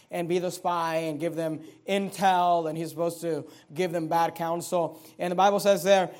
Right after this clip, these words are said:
uh, David's friend was come unto Absalom, that Hushai said unto Absalom, "God save the king, God save the king." And Absalom said to Hushai, "Is this a kindness? Uh, is this thy kindness to thy friend? Why wentest thou not with thy friend?" And Hushai said unto Absalom, "Nay, but whom the Lord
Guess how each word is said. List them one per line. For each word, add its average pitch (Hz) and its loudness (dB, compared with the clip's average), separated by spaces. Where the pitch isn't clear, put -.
uh, 175 4
David's 196 2
friend 220 6
was 196 0
come 220 2
unto 196 0
Absalom, 196 4
that 190 2
Hushai 226 4
said 226 0
unto 190 2
Absalom, 208 2
"God 208 6
save 220 2
the 196 -2
king, 262 0
God 214 8
save 208 -2
the 190 -4
king." 254 2
And 185 2
Absalom 208 4
said 214 0
to 196 -2
Hushai, 226 2
"Is 165 0
this 190 -2
a 175 -6
kindness? 180 -4
Uh, 165 0
is 160 -4
this 202 0
thy 175 2
kindness 196 -4
to 190 -8
thy 165 -2
friend? 202 -2
Why 175 4
wentest 190 0
thou 175 2
not 185 2
with 185 -2
thy 220 4
friend?" 254 4
And 185 -2
Hushai 185 -2
said 185 -2
unto 170 -2
Absalom, 185 2
"Nay, 170 0
but 180 -4
whom 175 -4
the 156 -4
Lord 196 2